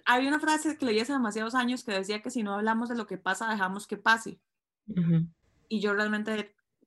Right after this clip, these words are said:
Speaker 1: creo que por lo menos eso es lo que trato de hacer yo cuando escribo, hablar de lo que pasa, por lo, para que por lo menos bastante gente se indigne y tal vez algún día <laughs> deje de pasar.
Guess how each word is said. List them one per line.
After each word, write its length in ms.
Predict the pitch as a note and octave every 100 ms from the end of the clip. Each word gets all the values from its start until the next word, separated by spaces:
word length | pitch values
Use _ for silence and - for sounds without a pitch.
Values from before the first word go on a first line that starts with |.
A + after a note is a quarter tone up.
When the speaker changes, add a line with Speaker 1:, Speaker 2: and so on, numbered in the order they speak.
| _
Speaker 1:
creo 280 | A3 G#3 G3+
que 120 | A3+
por 160 | G#3+ F#3
lo 80 |
menos 280 | F3+ G3+ B3
eso 140 | A#3 A3+
es 60 |
lo 80 | A#3
que 100 | G#3+
trato 320 | - G3 -
de 60 | G#3
hacer 220 | G#3 F#3+
yo 140 | G3
cuando 200 | G#3 G#3+
escribo, 540 | F3 - B3+ A3+ E3+ - _
hablar 420 | F#3 F#3+ F#3+ F#3+ G3+
de 80 |
lo 120 | A3 A3+
que 120 | G3+
pasa, 540 | G#3 G3+ A3+ C4+ - _ _ _ - - _ _ _ _
por 120 | G2+
lo, 180 | F#2+ - -
para 160 | G2+
que 80 | G2+
por 120 | F#2+
lo 60 | G2
menos 240 | G3 A3
bastante 420 | A3 - G3+ G3 A3+
gente 220 | G#3 A3
se 80 | G3+
indigne 560 | F#3 F#3+ G3 A3 C4 _ _ _ _ _
y 280 | - F#3+ F#3
tal 180 | F3 E3+
vez 160 | F#3
algún 260 | F#3+ G3 G#3
día 200 | A#3+ F#3+
<laughs> 40 | G#3+
deje 240 | D#3+ E3
de 80 | E3+
pasar. 340 | F#3 A3 B3